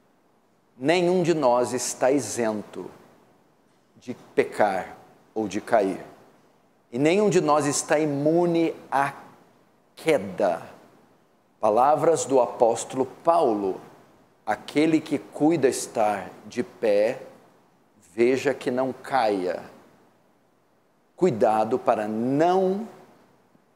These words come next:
cair, qualquer um de nós.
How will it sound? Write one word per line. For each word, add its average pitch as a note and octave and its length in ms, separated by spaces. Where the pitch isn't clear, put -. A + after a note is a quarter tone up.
cair, A#2+ 480
qualquer D3 500
um B2+ 140
de A2+ 160
nós. F2+ 480